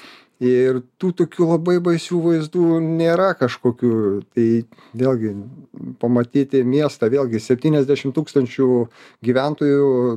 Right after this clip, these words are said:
turintis miestas staiga patapo penkių tūkstančių gyventojų miestu, nes, e,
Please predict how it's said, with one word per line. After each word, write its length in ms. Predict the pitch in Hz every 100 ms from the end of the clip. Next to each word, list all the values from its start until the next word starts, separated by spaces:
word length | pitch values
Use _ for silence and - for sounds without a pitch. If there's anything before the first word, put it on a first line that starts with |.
| 117
turintis 400 | 147 143 117 113
miestas 400 | - 143 135 120
staiga 320 | - 123 123 123
patapo 400 | 104 117 107 107
penkių 380 | 127 117 147 151
tūkstančių 480 | 156 151 139 143 139 135
gyventojų 480 | 135 143 147 147 147
miestu, 460 | 151 156 135 147 139 135 139 143 _ - - - -
nes, 400 | 127 120 113 -
e, 160 | 117